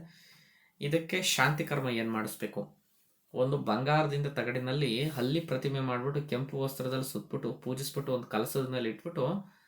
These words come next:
ರುದ್ರನನ್ನ ಪೂಜಿಸ್ಬಿಟ್ಟು ಮೃತ್ಯುಂಜಯ ಮಂತ್ರ ಹೇಳ್ಕೊಳ್ಳಿ. "ತ್ರಯಂಬಕಂ ಯಜಾಮಹೇ ಸುಗಂಧಿಂ ಪುಷ್ಟಿವರ್ಧನಂ ಉರ್ವಾರುಕಮಿವ ಬಂಧನಂ ಮೃತ್ಯೋರ್ಮುಕ್ಷೀಯಾಮೃತಾತ್." ಈ ಸ್ತೋತ್ರನ ಆದಷ್ಟು ಮನೆಯಲ್ಲಿ ಸಹಸ್ರನಾಮ ಜಪ ಮಾಡ್ತಕ್ಕಂಥ ತುಂಬಾ ಒಳ್ಳೇದು.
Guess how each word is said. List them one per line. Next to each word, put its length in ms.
ರುದ್ರನನ್ನ 880
ಪೂಜಿಸ್ಬಿಟ್ಟು 640
ಮೃತ್ಯುಂಜಯ 720
ಮಂತ್ರ 280
ಹೇಳ್ಕೊಳ್ಳಿ. 360
"ತ್ರಯಂಬಕಂ 640
ಯಜಾಮಹೇ 520
ಸುಗಂಧಿಂ 500
ಪುಷ್ಟಿವರ್ಧನಂ 640
ಉರ್ವಾರುಕಮಿವ 840
ಬಂಧನಂ 520
ಮೃತ್ಯೋರ್ಮುಕ್ಷೀಯಾಮೃತಾತ್." 1600
ಈ 100
ಸ್ತೋತ್ರನ 560
ಆದಷ್ಟು 640
ಮನೆಯಲ್ಲಿ 360
ಸಹಸ್ರನಾಮ 680
ಜಪ 220
ಮಾಡ್ತಕ್ಕಂಥ 540
ತುಂಬಾ 260
ಒಳ್ಳೇದು. 560